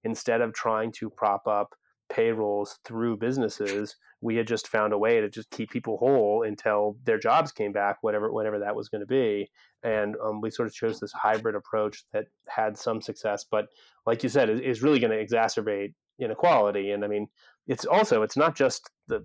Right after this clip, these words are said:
the economic effects of this, the health effects are, we, we know that it is the, the people who are on the front lines who have had to go to work in grocery stores and, you know, healthcare providers and everywhere else who are more susceptible to contracting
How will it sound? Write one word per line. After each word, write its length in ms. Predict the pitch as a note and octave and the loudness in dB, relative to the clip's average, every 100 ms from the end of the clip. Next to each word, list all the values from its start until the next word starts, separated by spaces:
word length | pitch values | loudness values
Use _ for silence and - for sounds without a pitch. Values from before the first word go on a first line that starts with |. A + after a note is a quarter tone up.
| - | -10
the 80 | A2 | -10
economic 460 | A#2+ B2+ B2+ G#3 A#2+ | -6 -2 2 2 0
effects 340 | - - - | -4 -10 -12
of 60 | - | -16
this, 160 | - | -8
the 100 | - | 0
health 220 | A#2 G3+ E3+ | 2 4 2
effects 400 | A2+ A2+ - B2 | 0 -4 -8 -6
are, 320 | A#2+ - A2+ _ _ _ | -4 -6 -10 _ _ _
we, 220 | - A#2 B2+ | -10 -6 0
we 200 | C3+ C3+ | 2 4
know 360 | B2 C#3+ G#2+ | 6 6 4
that 140 | G#2 G#2+ | 0 -4
it 140 | G#2 | -4
is 220 | A2 A2 | -4 -4
the, 120 | A2+ G#2+ - | -6 -8 -8
the 60 | A2 | -8
people 260 | A#2 B2+ | -4 0
who 140 | D3 C#3+ | 2 4
are 60 | |
on 100 | C#3 | 4
the 60 | B2 | 4
front 200 | B2+ A#2+ | 2 2
lines 540 | A#2+ C3+ A2 A2+ A#2 - _ - | 2 4 2 0 -4 -8 _ -4
who 160 | A2+ | 0
have 80 | A2+ | 2
had 200 | G#2 A#2+ | 2 2
to 80 | B2+ | 2
go 100 | B2 | 0
to 100 | A2 | 0
work 440 | G2+ G#2 A2 - - | 0 0 -2 -6 -10
in 220 | A2 G#2 | -8 -4
grocery 300 | G#2+ G#2 G#2+ | -4 -2 -4
stores 480 | - A2 G#2 A2 A2 | -4 -2 0 0 -2
and, 300 | A2 G#2+ G#2 - | -2 -2 -6 -10
you 120 | A2 | -10
know, 120 | G2 | -4
healthcare 480 | G#2 G#2+ - A2+ G#2+ | 0 0 0 -2 -2
providers 480 | - G#2+ G#2 A2 A#2 | -4 -4 -2 -2 -2
and 80 | A2+ | -2
everywhere 320 | G#2+ G#2+ B2+ | -2 -2 0
else 220 | D3+ - | 0 0
who 160 | B2 A2 | -2 2
are 260 | G#2+ A2+ - - _ - | 2 0 -4 -20 _ -12
more 340 | G#2+ A2 A#2 | -2 2 2
susceptible 560 | G#2+ A#2 A2+ - A#2 A#2+ | 0 -2 -4 -4 -4 -4
to 80 | B2 | -4
contracting 680 | A2+ - G#2+ A#2 A2+ A2+ | -6 -2 -2 -2 -6 -8